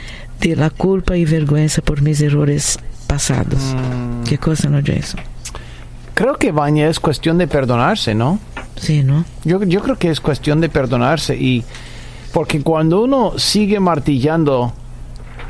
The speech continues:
Speaker 2: su propia cabeza con estas palabras o estos pensamientos, lo que pasa es que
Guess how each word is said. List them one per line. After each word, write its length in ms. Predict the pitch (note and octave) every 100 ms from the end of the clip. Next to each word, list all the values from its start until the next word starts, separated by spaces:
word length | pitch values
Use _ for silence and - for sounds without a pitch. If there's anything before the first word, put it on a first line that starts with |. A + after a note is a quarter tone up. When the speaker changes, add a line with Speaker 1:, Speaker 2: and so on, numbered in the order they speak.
| - -
Speaker 2:
su 300 | - - E3
propia 500 | A#2+ - E3+ E3 F3+
cabeza 540 | C#3 C#3+ C#3+ D3 - C#3
con 200 | C3 C3+
estas 260 | C3+ C#3+
palabras 680 | - B2+ B2 C3 C#3 C#3 -
o 120 | B2+ B2
estos 280 | B2 C#3
pensamientos, 840 | - C#3 - A#2+ C3 C3+ B2+ A2 G#2+
lo 120 | B2
que 120 | A#2+ A#2+
pasa 320 | D#3 E3 D#3
es 100 | B2
que 380 | C#3+ C3 C#3